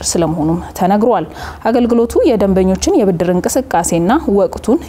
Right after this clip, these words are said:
የመመለስ ልምድ በማገናዘብ እንዲሁም ሰው ሰራሽ አስተውሎት ወይንም አርቲፊሻል ኢንተለጀንስን በመጠቀም በሚሰራና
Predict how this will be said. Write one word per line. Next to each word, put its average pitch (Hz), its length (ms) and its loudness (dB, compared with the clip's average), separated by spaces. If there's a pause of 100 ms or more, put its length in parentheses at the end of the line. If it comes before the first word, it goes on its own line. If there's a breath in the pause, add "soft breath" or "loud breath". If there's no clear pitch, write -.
የመመለስ 185 720 2 (100)
ልምድ 190 340 2
በማገናዘብ 196 720 2 (340 loud breath)
እንዲሁም 311 360 2
ሰው 262 220 0
ሰራሽ 202 420 0
አስተውሎት 196 560 -2
ወይንም 180 340 2 (340 loud breath)
አርቲፊሻል 220 480 0
ኢንተለጀንስን 196 720 0 (140)
በመጠቀም 180 720 0 (320 loud breath)
በሚሰራና 240 800 2